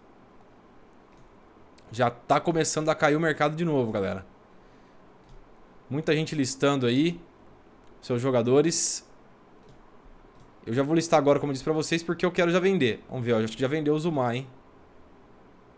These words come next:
Ó, o Zuma já foi aqui por mil e quatrocentas coins, foi bem rápido. É isso que eu quero, eu quero vender rapidão agora... Porque eu acho que esses jogadores vai, todos terão uma queda aí no mercado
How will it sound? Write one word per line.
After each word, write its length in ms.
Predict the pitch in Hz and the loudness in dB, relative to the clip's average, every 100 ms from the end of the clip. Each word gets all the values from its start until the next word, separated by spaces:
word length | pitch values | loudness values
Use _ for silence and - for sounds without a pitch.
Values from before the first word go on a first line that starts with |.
| - - - - - - | -20 -20 -20 -20 -20 -14
Ó, 240 | - 101 95 | -6 -4 -4
o 80 | 104 | -2
Zuma 320 | 127 120 127 | -2 2 2
já 140 | 131 | 2
foi 240 | 120 123 123 | -2 -2 -2
aqui 320 | - 160 185 - - - | -2 -6 -6 -12 -20 -6
por 100 | 123 | -4
mil 120 | 123 | -2
e 40 | |
quatrocentas 580 | 123 135 123 139 123 123 | -2 -4 -4 -8 -8 -8
coins, 260 | - 139 156 | -6 -6 -4
foi 120 | 147 | -4
bem 180 | 131 175 | -2 -2
rápido. 480 | 127 131 - 170 170 - - - - - - - - - - - - - - - - - - - | 0 0 0 -6 -10 -14 -20 -20 -20 -20 -20 -20 -20 -20 -20 -20 -20 -20 -20 -20 -20 -20 -20 -10
É 80 | 110 | -8
isso 100 | 110 | -4
que 80 | 147 | -4
eu 40 | |
quero, 240 | 135 120 104 | -2 0 -2
eu 40 | |
quero 160 | 110 110 | -4 -4
vender 240 | 123 120 | -4 -2
rapidão 420 | 127 139 131 123 | -2 -4 -4 -2
agora... 460 | 113 117 151 135 - - - - | 0 4 4 4 -2 -20 -20 -10
Porque 180 | 127 147 | -2 4
eu 80 | 139 | 6
acho 160 | 139 | 4
que 140 | - 151 | 2 -2
esses 120 | 151 147 | -2 0
jogadores 420 | 156 151 160 143 | 4 4 4 4
vai, 260 | 156 165 165 - - - | 4 4 -4 -20 -20 -6
todos 260 | - 190 196 | 4 4 6
terão 180 | 202 202 | 2 2
uma 120 | 196 | 2
queda 300 | 190 170 170 | 2 2 4
aí 40 | |
no 100 | 170 | 2
mercado 600 | 170 135 139 139 151 170 | 2 2 4 4 2 -2